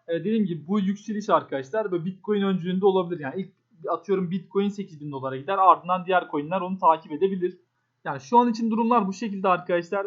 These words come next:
Dediğim gibi genel olarak özet yaptığımız zaman, e, bir aralık vermiştik. Yani yedi bin üç yüz dolar ile sekiz bin dolar arasında, e, bir trade yapma aralığı, e, olacak gibi gözüküyor.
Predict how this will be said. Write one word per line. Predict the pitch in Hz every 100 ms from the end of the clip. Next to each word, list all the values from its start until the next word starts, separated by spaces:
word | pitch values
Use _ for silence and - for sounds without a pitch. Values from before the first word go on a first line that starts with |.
| - 196
Dediğim | 202 202
gibi | 175 175
genel | 185
olarak | 185 190 180
özet | 170 180 185
yaptığımız | 180 180 - 190 147
zaman, | 139 180 - _ _ 165
e, | 160
bir | 175 180
aralık | 180 190 196
vermiştik. | 196 196 190 - 190
Yani | 185 151 170
yedi | 185
bin | 208
üç | 202
yüz | 190
dolar | 185 196 175
ile | 165 202
sekiz | 208 196 180
bin | 185
dolar | 180 190
arasında, | 180 156 - 160 202 208 _ _
e, | 170 165 156
bir | 185 -
trade | 190 202 202
yapma | 190 185 196 190
aralığı, | 180 170 180 202 208 165 160
e, | 156 156 151 151 156 156 - _ _ _ 165 -
olacak | 180 180 214 208
gibi | 190
gözüküyor. | 196 190 - 165 180